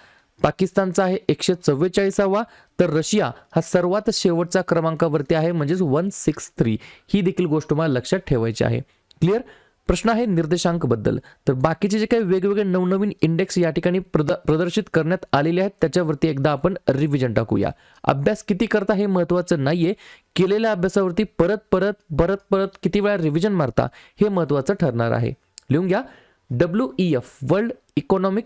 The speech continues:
फोरमच्या जागतिक लिंगभेद निर्देशांकमध्ये एकशे एकतीसावा क्रमांक,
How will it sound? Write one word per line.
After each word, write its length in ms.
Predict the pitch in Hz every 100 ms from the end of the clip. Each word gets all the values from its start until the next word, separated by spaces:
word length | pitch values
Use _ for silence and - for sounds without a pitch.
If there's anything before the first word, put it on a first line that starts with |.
| -
फोरमच्या 920 | - 170 123 113 _ _ - 185 214 - - 127
जागतिक 540 | 165 165 180 233 -
लिंगभेद 500 | 170 170 180 170 196
निर्देशांकमध्ये 880 | 160 151 151 175 185 185 180 185 202 -
एकशे 260 | - - 185 -
एकतीसावा 560 | - 190 180 185 190
क्रमांक, 340 | 190 185 208